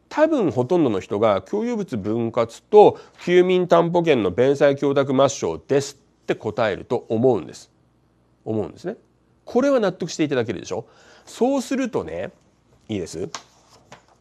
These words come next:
これを答えさせないっていう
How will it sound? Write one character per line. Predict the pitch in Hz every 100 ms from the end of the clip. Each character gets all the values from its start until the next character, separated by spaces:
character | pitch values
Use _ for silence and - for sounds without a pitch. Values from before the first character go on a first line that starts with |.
| _ _ _ _ - _ _ _ _
こ | - 147
れ | 233 294
を | 285
答 | - 151 233 247
え | 262
さ | 262 214
せ | - 254
な | 202
い | 90 107
っ | - - _ -
て | 92
い | 82 87 95 151 117
う | 82